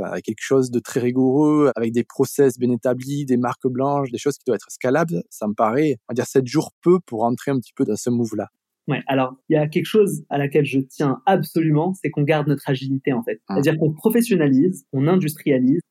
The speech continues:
Speaker 2: qu'on scale, évidemment. On essaye d'être extrêmement solide parce que finalement, on fait de la science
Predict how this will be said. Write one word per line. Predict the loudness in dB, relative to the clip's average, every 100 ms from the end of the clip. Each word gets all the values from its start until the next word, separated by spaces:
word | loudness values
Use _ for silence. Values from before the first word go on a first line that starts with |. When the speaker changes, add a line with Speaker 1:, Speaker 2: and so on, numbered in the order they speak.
| -4 -2
Speaker 2:
qu'on | -2
scale, | -2 0 2 0 -2
évidemment. | -2 0 0 2 0 -2 -2
On | -2
essaye | 0 2 4
d'être | 2 0 -2
extrêmement | 0 0 0 0 0
solide | 0 2 2 2
parce | 0 -4
que |
finalement, | -4 -2 0 0
on |
fait | 0
de | -2
la | -2
science | -2 -2 -2